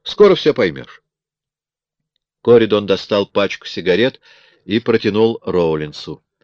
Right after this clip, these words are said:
Они закурили. «Мы не встречались с сорок пятого года». «Он хороший парень».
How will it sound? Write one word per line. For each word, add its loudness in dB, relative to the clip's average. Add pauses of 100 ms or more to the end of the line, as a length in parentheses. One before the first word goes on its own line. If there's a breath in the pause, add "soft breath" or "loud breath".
(120)
Они -8
закурили. -8 (1080)
«Мы -6
не -6
встречались -4 (500)
с -18
сорок -4
пятого -2
года». -6 (1080)
«Он -2
хороший 4
парень». -2